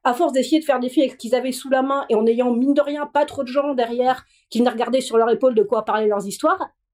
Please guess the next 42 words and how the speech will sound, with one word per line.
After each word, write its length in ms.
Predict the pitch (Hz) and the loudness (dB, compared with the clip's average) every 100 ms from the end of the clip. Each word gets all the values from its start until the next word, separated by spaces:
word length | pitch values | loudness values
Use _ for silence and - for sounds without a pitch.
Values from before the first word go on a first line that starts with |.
| - | -4
eh 80 | 208 | 0
ben, 120 | 240 - - | 2 0 -2
ils 160 | 220 | 0
ont 120 | 311 | 0
complètement 460 | - 302 285 277 311 | 2 0 2 2 0
révolutionné 580 | 311 254 254 247 240 262 | -2 -2 -4 -4 -2 -2
le 60 | 269 | -2
cinéma. 380 | 247 247 196 _ _ _ - | -2 -2 -2 _ _ _ 0
Mais 120 | 208 | 2
pas 120 | 202 311 | 2 0
en 80 | |
se 60 | 254 | -2
disant, « 220 | 247 233 220 | -4 -2 0
Alors 200 | 220 226 | 2 2
là, 160 | 220 | 2
je 100 | 214 | 0
vais 80 | 208 | -2
faire 220 | 196 208 | -2 -2
un 40 | 208 | -6
film 220 | 220 220 | -4 -4
qui 100 | 208 | -2
va 100 | 196 | -2
tout 160 | 196 214 | -2 -2
bouleverser. » 540 | 196 190 214 269 - _ _ - | -2 0 0 0 -4 _ _ 2
Non, 220 | 320 - _ - | 2 0 _ -2
en 140 | 240 | 2
essayant 380 | 269 302 320 339 | 2 2 0 0
simplement 460 | 339 277 269 269 349 | 0 -2 0 2 2
de 60 | |
raconter 340 | 294 226 262 320 | 0 0 0 2
la 80 | 262 | 2
meilleure 300 | 247 302 294 | 2 0 -2
histoire 320 | - 254 247 | -4 -4 -2
possible 380 | 254 - 311 - | -4 -2 0 2
avec 220 | 220 247 | 0 -2
ce 60 | - | -4
qu'ils 200 | 302 262 | -4 -2
étaient, 220 | 254 277 | 0 0
avec 240 | 233 226 240 | 0 -2 -4
ce 80 | |
qu'ils 240 | - 247 240 | -10 -2 -2
avaient. 260 | 214 240 | -2 -4